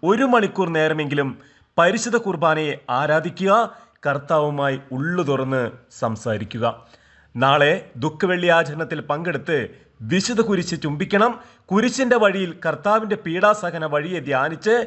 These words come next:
കുരിശിന്റെ ആശീർവാദവും സ്വീകരിക്കുക. മൂന്നാമതായി, ദുഃഖശനി തിരുക്കർമ്മങ്ങളിൽ പങ്കെടുത്ത് മാമോദിസ വ്രതം പുതുക്കണം. അടുത്തതായി, ഈസ്റ്റർ തിരുക്കർമ്മങ്ങളിൽ പങ്കെടുത്ത് ഈസ്റ്റർ ദിനത്തിലെ മാർപ്പാപ്പയുടെ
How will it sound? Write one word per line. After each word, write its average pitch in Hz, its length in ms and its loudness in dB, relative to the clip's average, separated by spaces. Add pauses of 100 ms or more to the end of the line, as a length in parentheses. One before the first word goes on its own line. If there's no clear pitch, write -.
(360)
കുരിശിന്റെ 180 520 0 (200)
ആശീർവാദവും 135 880 0
സ്വീകരിക്കുക. 117 640 -6 (680)
മൂന്നാമതായി, 175 520 4
ദുഃഖശനി 175 640 -4 (200)
തിരുക്കർമ്മങ്ങളിൽ 185 720 -2
പങ്കെടുത്ത് 156 440 0 (440)
മാമോദിസ 202 680 2
വ്രതം 139 460 -4 (200)
പുതുക്കണം. 127 440 -8 (440)
അടുത്തതായി, 156 540 2 (400)
ഈസ്റ്റർ 214 500 -2
തിരുക്കർമ്മങ്ങളിൽ 175 580 0
പങ്കെടുത്ത് 208 600 2 (400)
ഈസ്റ്റർ 226 400 0
ദിനത്തിലെ 190 480 0 (200)
മാർപ്പാപ്പയുടെ 170 920 2